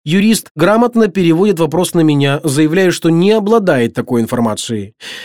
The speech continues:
Да, добрый человек, теперь отдуваться мне. Но в этом и есть моя работа. Пока зацепляют микрофон, бешено думаю над ответом. Было бы здорово вообще не отвечать на вопрос,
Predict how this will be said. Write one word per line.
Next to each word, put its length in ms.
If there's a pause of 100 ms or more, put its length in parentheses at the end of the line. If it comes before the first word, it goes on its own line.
(140)
Да, 480 (180)
добрый 400
человек, 580 (260)
теперь 300
отдуваться 480
мне. 320 (240)
Но 200
в 140
этом 320
и 60
есть 300
моя 200
работа. 440 (560)
Пока 440
зацепляют 760
микрофон, 680 (140)
бешено 720
думаю 480
над 160
ответом. 540 (540)
Было 360
бы 180
здорово 640
вообще 720
не 140
отвечать 380
на 100
вопрос, 460